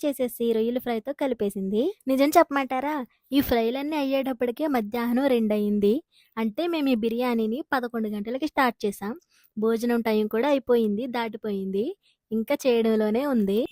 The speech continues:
లేట్గా ఎందుకు స్టార్ట్ చేసామంటే రొయ్యల్ని క్లీన్ చేసామని చెప్పాం కదా, అందుకే లేట్ అయ్యింది. అసలే భోజనాల టైమ్ అయిపోయింది. మా అన్నయ్యలు ఇద్దరు కళ్ళు తిరిగి లోపల పడిపోయారు. సందట్లో పెళ్లి మర్చిపోయినట్టు నేను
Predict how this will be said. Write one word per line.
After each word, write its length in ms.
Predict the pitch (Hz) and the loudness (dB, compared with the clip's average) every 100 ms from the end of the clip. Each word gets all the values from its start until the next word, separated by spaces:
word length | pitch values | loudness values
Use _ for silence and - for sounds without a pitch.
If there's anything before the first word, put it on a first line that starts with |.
| 240 | 6
లేట్గా 360 | 240 - 339 339 | 8 6 4 4
ఎందుకు 200 | 294 294 | 4 2
స్టార్ట్ 240 | - 262 - | 2 0 2
చేసామంటే 520 | 247 233 220 214 254 277 | 2 2 0 0 0 0
రొయ్యల్ని 360 | 247 233 226 262 | 0 0 -2 -4
క్లీన్ 240 | 285 285 262 | -4 -2 2
చేసామని 480 | 254 240 220 220 220 233 | 2 2 0 0 0 -4
చెప్పాం 280 | - 202 196 190 | -4 -4 -4 -4
కదా, 200 | 196 254 - _ - 220 | -2 -4 -6 _ -6 0
అందుకే 260 | 208 208 277 | 2 4 4
లేట్ 160 | 262 220 | 4 2
అయ్యింది. 340 | 208 196 190 240 359 | -2 -2 -2 -2 -2
అసలే 200 | 214 247 269 | 2 2 6
భోజనాల 380 | 269 240 254 285 285 | 4 4 2 0 0
టైమ్ 160 | 262 240 | 2 0
అయిపోయింది. 360 | 220 208 202 240 247 | 0 -2 -2 0 0
మా 80 | 214 | 0
అన్నయ్యలు 280 | 202 226 254 | 0 0 0
ఇద్దరు 180 | 233 269 - | 0 -2 -2
కళ్ళు 160 | 226 226 | -4 -4
తిరిగి 220 | 254 240 254 | -6 -2 -2
లోపల 240 | 214 226 233 | -2 -2 -2
పడిపోయారు. 600 | 226 - 240 214 196 196 302 247 | -4 0 2 4 2 0 0 0
సందట్లో 400 | 240 262 - 311 262 | 2 2 2 2 4
పెళ్లి 200 | 226 254 | 2 0
మర్చిపోయినట్టు 760 | 285 - - 277 269 262 - 339 320 - 233 | -4 -4 -2 0 -2 -4 2 4 4 2 -2
నేను 120 | 233 | 2